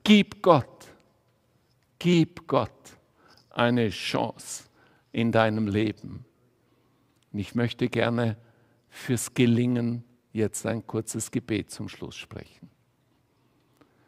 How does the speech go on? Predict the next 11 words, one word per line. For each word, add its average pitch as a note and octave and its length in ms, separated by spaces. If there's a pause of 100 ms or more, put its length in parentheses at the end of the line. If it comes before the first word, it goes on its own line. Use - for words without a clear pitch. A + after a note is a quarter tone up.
(1800)
Lieber F#3+ 300
Jesus, E3+ 760 (2500)
du C#3+ 140
bist - 360
nicht C3 680
überrascht A#2+ 880 (1040)
von A2 240
dem, G2+ 220
was G2 180
hier F#2+ 140
geschieht. - 500